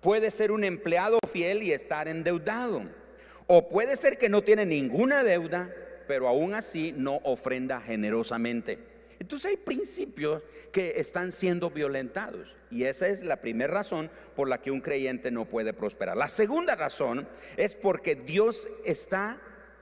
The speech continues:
primero desarrollando un carácter piadoso en el creyente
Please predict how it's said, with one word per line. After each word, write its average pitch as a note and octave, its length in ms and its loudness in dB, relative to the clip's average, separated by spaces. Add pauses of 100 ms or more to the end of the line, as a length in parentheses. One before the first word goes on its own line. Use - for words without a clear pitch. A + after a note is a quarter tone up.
(220)
primero E3+ 640 -2 (720)
desarrollando F#3+ 1120 0
un F#3+ 200 2
carácter E3+ 840 -4
piadoso E3+ 600 0
en F#3 100 -4
el E3+ 100 -4
creyente B2+ 680 -4